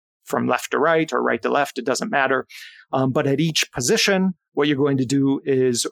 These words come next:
reorder the haplotypes according to their prefix, just lexicographically. Okay, and as you move to the next position, you're simply going to update the ordering that you had in the last position. And what this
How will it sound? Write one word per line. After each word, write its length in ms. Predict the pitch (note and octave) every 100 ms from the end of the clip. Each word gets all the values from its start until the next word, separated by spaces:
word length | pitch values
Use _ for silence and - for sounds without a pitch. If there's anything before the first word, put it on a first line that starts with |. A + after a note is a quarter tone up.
| -
reorder 800 | A#2 E3 E3+ - D#3+ D3+ C#3 C3 - _ -
the 60 |
haplotypes 760 | A#2+ C3 - B2+ B2+ A#2 - - - -
according 460 | D#3 - D#3+ D3 C#3+
to 140 | -
their 280 | A#2+ B2 A#2+ - _
prefix, 560 | - C3 - - - -
just 240 | C#3 -
lexicographically. 720 | B2+ - - - G#2+ - - - _ - - - - -
Okay, 380 | B2 - - -
and 420 | E3 D#3 D#3 D3+ - - _ -
as 240 | D#3+ C#3+ B2
you 80 |
move 200 | C#3+ D#3 -
to 100 | C3
the 80 |
next 260 | C3+ A3+ -
position, 560 | - E3+ E3+ E3+ D#3 -
you're 140 | C3
simply 340 | C3 D#3 D3+ C#3
going 240 | C#3+ C#3+
to 100 | C3+ - F3+
update 540 | F#3 _ - C3+ C3 - -
the 180 | B2 C#3
ordering 640 | D3+ C#3 C3 A#2+ B2 B2 -
that 140 | C3 -
you 80 |
had 320 | C3 B2 A#2+ A#2+
in 180 | -
the 120 | B2 A#2
last 420 | A#2+ A#2 - -
position. 500 | A#2 A#2 - - A#3 _ - - - -
And 220 | C#3 C3
what 280 | C3 F#3+ -
this 340 | D#3+ D3+ -